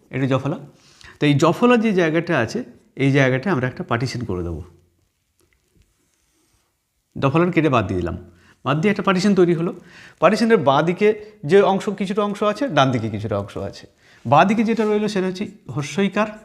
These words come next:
ত, তয় জফলা ছিল, জফলার আগে পর্যন্ত লিখব, অর্থাৎ হর্ষই ত হয়ে গেল।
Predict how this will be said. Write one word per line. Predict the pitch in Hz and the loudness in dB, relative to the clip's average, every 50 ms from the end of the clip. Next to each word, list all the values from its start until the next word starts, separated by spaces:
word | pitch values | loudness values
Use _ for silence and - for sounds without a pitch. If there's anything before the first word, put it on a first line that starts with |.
| - - | -6 -2
ত, | - 123 98 78 76 - - - _ _ _ _ _ _ | 0 0 0 -2 -4 -10 -16 -20 _ _ _ _ _ _
তয় | 143 147 147 | -2 0 2
জফলা | 139 170 202 175 214 175 139 | 2 2 2 2 2 0 0
ছিল, | 139 - 120 117 214 | 0 -2 -4 -6 -4
জফলার | 180 147 139 - 165 165 165 | -4 -4 -4 0 2 2 4
আগে | 156 147 160 170 190 | 4 4 4 2 2
পর্যন্ত | 175 175 160 151 151 131 139 | 2 2 2 0 0 -2 -2
লিখব, | 117 110 101 120 175 214 - - - _ _ _ | -2 -4 -4 -6 -10 -12 -14 -18 -20 _ _ _
অর্থাৎ | - - 143 139 - - - - - - - | -10 -10 -8 -10 -10 -12 -18 -20 -20 -10 -8
হর্ষই | 147 143 143 - - - 180 214 240 - - - - - - _ _ _ _ _ - _ _ _ _ _ _ _ - | -6 -6 -6 -6 0 2 2 2 2 -2 -6 -12 -20 -20 -20 _ _ _ _ _ -20 _ _ _ _ _ _ _ -4
ত | 127 110 92 67 - - - _ _ _ _ _ - _ _ _ _ _ _ _ _ _ _ _ - | -4 -2 -2 -6 -10 -16 -20 _ _ _ _ _ -20 _ _ _ _ _ _ _ _ _ _ _ 4
হয়ে | 175 180 | 4 6
গেল। | 185 190 190 247 | 6 4 0 -2